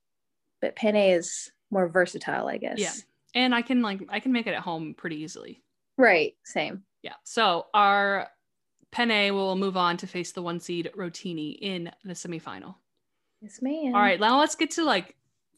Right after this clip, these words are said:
Speaker 2: th-, I feel like this part of the bracket is the fun one. The fun
Speaker 1: It
Speaker 2: side.
Speaker 1: is. It does look
Speaker 2: Our
Speaker 1: fun.
Speaker 2: bottom half is, okay. Uh, our two seed, is it, okay.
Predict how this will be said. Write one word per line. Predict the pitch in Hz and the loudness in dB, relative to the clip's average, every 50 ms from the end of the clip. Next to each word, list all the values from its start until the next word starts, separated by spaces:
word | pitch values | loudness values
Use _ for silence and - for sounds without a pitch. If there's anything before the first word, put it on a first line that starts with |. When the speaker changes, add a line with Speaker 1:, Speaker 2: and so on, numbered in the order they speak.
| _ | _
Speaker 2:
th-, | - - 220 | -4 -2 -2
I | 269 | 0
feel | - 427 392 | 2 4 4
like | 349 277 - | 4 4 4
this | 233 233 233 - | 2 2 2 0
part | - - - 220 220 220 | -4 -4 -2 0 0 2
of | 214 | 0
the | 196 202 | 0 0
bracket | 196 185 185 185 196 185 | 0 0 0 0 -2 -6
is | 175 170 | -6 -6
the | - 156 | -8 -10
fun | - - 185 165 165 170 | -6 -2 -2 -2 -2 -4
one. | 127 92 - - - - _ _ - | -8 -12 -14 -16 -18 -20 _ _ -8
The | - | -8
fun | 185 - 226 226 202 | 2 6 8 8 8
Speaker 1:
It | 196 190 202 | 8 8 8
Speaker 2:
side. | 214 220 208 185 | 8 8 8 6
Speaker 1:
is. | 165 156 165 175 214 - - - - - - - - | 6 2 2 0 -4 -8 -12 -20 -20 -20 -20 -10 -6
It | - 208 196 | -6 -2 4
does | 196 190 196 190 | 6 6 8 8
look | 196 185 | 6 6
Speaker 2:
Our | 208 208 | 4 4
Speaker 1:
fun. | 196 - - - - 220 220 - _ | 2 0 -2 -2 -2 -4 -4 -4 _
Speaker 2:
bottom | 214 202 220 247 254 254 | 2 4 4 4 4 2
half | 240 - 214 202 196 196 - - - | 2 2 2 2 0 0 -4 -6 -6
is, | - 196 185 175 175 170 190 - - - - - _ _ _ - | -4 -2 -2 -2 -2 -4 -6 -8 -10 -12 -12 -14 _ _ _ -8
okay. | - 190 - - - - - _ _ - | -8 -8 -8 -10 -14 -14 -16 _ _ -4
Uh, | 196 196 190 - | -2 0 0 0
our | 196 202 | 0 -2
two | 196 - - 285 | -2 0 0 0
seed, | 254 - 285 247 220 - | 0 2 0 -2 0 0
is | - 220 220 | 0 0 0
it, | 240 - - _ _ _ - | 0 -2 -2 _ _ _ -8
okay. | 254 - - - | -6 -6 -8 -10